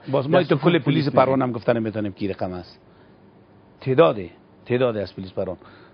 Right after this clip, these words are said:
Speaker 1: ما در، در، در بعض ولسوالی‌ها، در بعض جاها، بعض حوزه‌های دیگه به شکلی نیست.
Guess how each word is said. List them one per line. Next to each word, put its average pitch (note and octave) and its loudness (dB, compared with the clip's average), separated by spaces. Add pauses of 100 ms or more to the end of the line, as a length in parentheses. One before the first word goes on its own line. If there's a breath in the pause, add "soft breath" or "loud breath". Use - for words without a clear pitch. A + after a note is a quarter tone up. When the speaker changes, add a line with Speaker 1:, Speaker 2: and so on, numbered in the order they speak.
(140 loud breath)
Speaker 1:
ما A2+ 2 (340)
در، G#2+ -4
در، G#2 -4
در A2 -6
بعض A#2+ 4
ولسوالی‌ها، A2 -4
در G#2+ -6
بعض G#2 -4
جاها، A2 -2
بعض G#2+ -6
حوزه‌های G2+ -6
دیگه A2 -8
به G#2 -8
شکلی A#2 -8
نیست. B2 -10